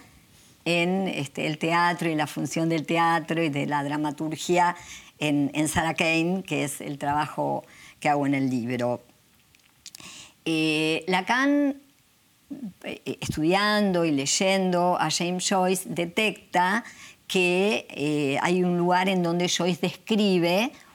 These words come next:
una experiencia en la pubertad en la cual le pegan unos, este, compañeros y él dice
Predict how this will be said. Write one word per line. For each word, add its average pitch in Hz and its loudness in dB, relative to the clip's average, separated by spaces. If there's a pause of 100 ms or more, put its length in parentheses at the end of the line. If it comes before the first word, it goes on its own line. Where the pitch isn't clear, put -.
una 175 0
experiencia 180 0
en 170 2
la 160 0
pubertad 185 0 (320)
en 180 0
la 175 2
cual 190 2
le 156 0
pegan 190 2
unos, 143 -2
este, - -10
compañeros 196 0 (380)
y 185 2
él 202 2
dice 208 0